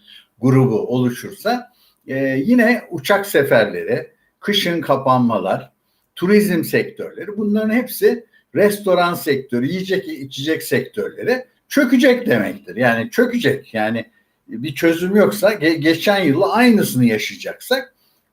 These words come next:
e, durum bu. E, yine evden, e,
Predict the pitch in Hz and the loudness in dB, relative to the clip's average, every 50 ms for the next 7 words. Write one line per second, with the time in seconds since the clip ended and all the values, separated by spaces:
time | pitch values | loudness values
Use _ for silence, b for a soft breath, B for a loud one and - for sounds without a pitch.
0 | _ - 120 123 127 131 139 143 143 131 127 123 120 151 170 226 294 330 320 269 | _ -6 -2 0 2 2 2 2 2 0 -2 0 0 2 4 4 4 4 4 4
1 | 185 120 - - - b b b b b b _ - 147 160 160 160 170 190 240 | 4 2 2 -2 -10 b b b b b b _ -4 -2 0 0 0 0 0 2
2 | 269 262 233 190 160 - - - 185 196 190 190 190 185 170 165 147 147 - _ | 2 4 2 2 0 -2 -2 -2 0 2 2 2 2 2 2 2 0 -4 -10 _
3 | _ _ - 135 135 135 131 127 131 127 127 | _ _ -6 -4 -2 -2 -2 0 0 0 0